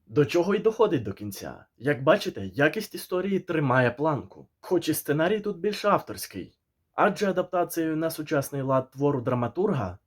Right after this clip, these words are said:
займалися цілих півроку. Власне, манера оповіді фільму доволі легка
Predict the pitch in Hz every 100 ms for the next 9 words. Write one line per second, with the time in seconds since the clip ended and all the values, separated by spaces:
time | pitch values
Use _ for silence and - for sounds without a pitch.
0 | - 135 147 180 214 208 - 185 - 208
1 | 208 208 - 196 160 151 135 - - 87
2 | _ 131 143 202 226 196 185 156 196 240
3 | 214 208 190 185 190 196 190 180 165 175
4 | 180 160 135 123 - 214